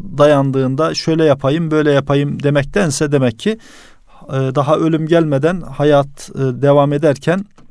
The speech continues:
ölüm için hazırlık yap. Çünkü sen yarın neye dönüşeceğini, yarın ne olacağını hiç kimse bilmiyor. Onun için bu sayılan şeylerde en önemli hususlar insanın hayatı,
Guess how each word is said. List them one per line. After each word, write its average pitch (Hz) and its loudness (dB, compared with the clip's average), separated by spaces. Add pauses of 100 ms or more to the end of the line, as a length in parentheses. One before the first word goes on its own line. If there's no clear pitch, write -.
(120)
ölüm 156 2
için 180 -4
hazırlık 151 -2
yap. 196 0 (400)
Çünkü 202 0
sen 180 0
yarın 175 2 (560)
neye 147 0
dönüşeceğini, 131 0
yarın 151 2
ne 165 0
olacağını 139 0
hiç 156 -6
kimse 170 -2 (500)
bilmiyor. 185 2
Onun 220 2
için 196 0
bu 175 0
sayılan 175 0
şeylerde 160 -2
en 202 2
önemli 165 4
hususlar 160 0
insanın 143 -2
hayatı, 143 0